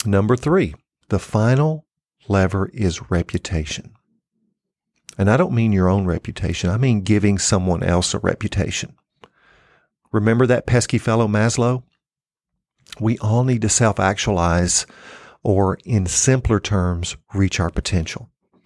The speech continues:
And the only way to know our own human potential is by comparing ourselves to others in our own minds.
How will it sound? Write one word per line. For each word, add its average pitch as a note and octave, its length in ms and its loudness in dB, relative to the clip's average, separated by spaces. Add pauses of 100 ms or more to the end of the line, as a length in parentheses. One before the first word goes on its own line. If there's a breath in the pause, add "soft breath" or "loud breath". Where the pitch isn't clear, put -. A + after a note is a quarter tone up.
(600 soft breath)
And A2 160 2
the A2+ 140 2
only F3+ 320 2
way A#2 380 2
to - 180 -4
know G#2 260 2
our G2+ 240 -2
own C3 300 2
human B2 420 2
potential A2 720 0
is G2 140 -2
by G2 160 0
comparing G#2+ 600 0
ourselves F#2+ 540 0
to - 180 -2
others A2+ 560 -4 (380 soft breath)
in G2 140 0
our G2+ 160 0
own A2 160 0
minds. D3+ 500 -4